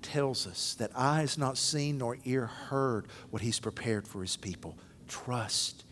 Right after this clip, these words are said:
Him. When you make that difficult decision to say, "Lord, I'm not going to give in to desires. I'm going to trust you," God will be faithful.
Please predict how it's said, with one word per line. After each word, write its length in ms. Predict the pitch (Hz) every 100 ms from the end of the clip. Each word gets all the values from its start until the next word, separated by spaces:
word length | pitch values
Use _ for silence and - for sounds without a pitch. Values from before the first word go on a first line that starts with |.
| - -
Him. 380 | - - 82 - - - - - - - - - - - -
When 120 | 120
you 140 | 135 202
make 280 | 196 185 -
that 260 | 139 113
difficult 420 | 151 160 156 160
decision 540 | 135 123 - 156 151 147
to 40 |
say, 220 | 120 131
"Lord, 340 | 120 127 151 147
I'm 200 | 117 120
not 180 | 131 165
going 140 | 165
to 60 | 151
give 200 | 151 151
in 120 | 147
to 80 | 143
desires. 600 | 143 135 120 110 98 - - - -
I'm 140 | 131
going 160 | 135 127
to 80 | 120
trust 680 | - - 143 131 - -
you," 220 | 90 82 - _ _ - _ -
God 400 | - 127 131 131
will 240 | 117 120 113
be 160 | 110
faithful. 720 | 101 - 104 104 - 101 101